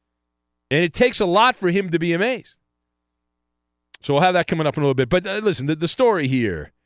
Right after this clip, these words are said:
when you come back to the warehouse, which is just like a T V factory now, there's T Vs everywhere. Uh, it, the, the soap opera is why I do this, right? It's not to break down a Texas Tech, West Virginia game. It's not to break that down.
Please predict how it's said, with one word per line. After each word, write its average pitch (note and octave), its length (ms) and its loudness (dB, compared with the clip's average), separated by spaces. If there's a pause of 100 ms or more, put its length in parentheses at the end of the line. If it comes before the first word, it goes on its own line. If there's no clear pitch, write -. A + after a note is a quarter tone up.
(420)
when D#3 140 -2
you F3 80 -2
come B3+ 300 0
back G3 240 2
to E3+ 100 0
the D3+ 100 2
warehouse, D3 640 0
which C#3+ 180 -4
is C#3+ 120 -6
just - 240 -6
like D3 160 -4
a B2+ 80 -4
T G#3 260 -6
V G3 160 -6
factory A#2 480 -6
now, A#2 140 -6
there's A#2 160 -6
T F#3+ 160 -10
Vs D#3+ 200 -4
everywhere. C3 360 -4 (440)
Uh, C3 480 4
it, C#3+ 220 -12 (600)
the, F#3+ 260 -6 (100)
the G3+ 140 0
soap C#4 500 2
opera D#3 400 0
is D3+ 160 -2
why F3+ 400 2
I C#3+ 180 0
do A2 340 -2
this, - 340 -20 (480)
right? E3+ 160 2
It's F#3+ 140 -10
not C#4+ 300 -2
to G#3 100 -2
break F3 480 -2
down D#3+ 340 0
a C#3+ 80 -2
Texas - 560 -6
Tech, D#3+ 320 -6
West D#3 280 -2
Virginia C#3+ 440 -4
game. C3+ 220 -4
It's C3+ 100 -10
not C4 140 2
to G#3 80 -8
break G3+ 260 -2
that F3 240 -2
down. D3 300 -2